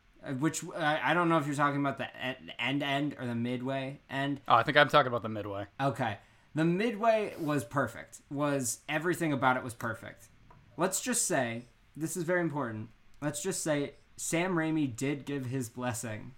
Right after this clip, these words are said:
Speaker 1: for what happened in that credit scene.
Speaker 2: Good to know. Thank you.
Speaker 1: Mm-hmm.
Speaker 2: Um, thank you, Sam,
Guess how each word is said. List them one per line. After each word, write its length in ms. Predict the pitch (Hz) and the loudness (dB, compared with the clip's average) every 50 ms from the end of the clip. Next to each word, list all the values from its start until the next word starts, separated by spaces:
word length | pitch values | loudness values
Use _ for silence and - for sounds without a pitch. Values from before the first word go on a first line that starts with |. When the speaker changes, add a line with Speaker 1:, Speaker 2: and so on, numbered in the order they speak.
| - - | -20 -20
Speaker 1:
for 160 | - - 135 120 | -12 -8 -6 -4
what 220 | 113 123 131 - | -4 -4 -4 -4
happened 560 | 117 120 120 117 110 - 110 107 104 101 107 - _ _ _ _ _ _ _ | -4 -4 -4 -4 -4 -6 -6 -6 -6 -8 -10 -16 _ _ _ _ _ _ _
in 140 | - 123 123 | -6 -4 -2
that 180 | 123 117 - - | -2 -4 -6 -6
credit 300 | - - 113 90 - - | -6 -6 -6 -6 -8 -10
scene. 360 | - - 82 71 69 - 113 - | -12 -12 -12 -14 -14 -16 -16 -10
Speaker 2:
Good 120 | - - 98 | -10 -8 -8
to 60 | 92 | -8
know. 140 | 98 90 87 - - | -8 -10 -12 -12 -10
Thank 180 | - 107 104 - | -8 -8 -8 -8
you. 100 | 98 90 - - - - | -10 -12 -12 -16 -12 -10
Speaker 1:
Mm-hmm. 120 | 127 113 110 | -6 -4 -2
Speaker 2:
Um, 320 | 107 101 101 98 92 - - - - - - - - - - - | -2 -2 -2 -4 -6 -10 -12 -16 -16 -16 -16 -16 -12 -2 2 2
thank 200 | - 95 - - | 2 2 2 2
you, 60 | - | 4
Sam, 480 | - - - 101 95 95 98 98 113 | 4 4 4 2 0 0 0 0 -2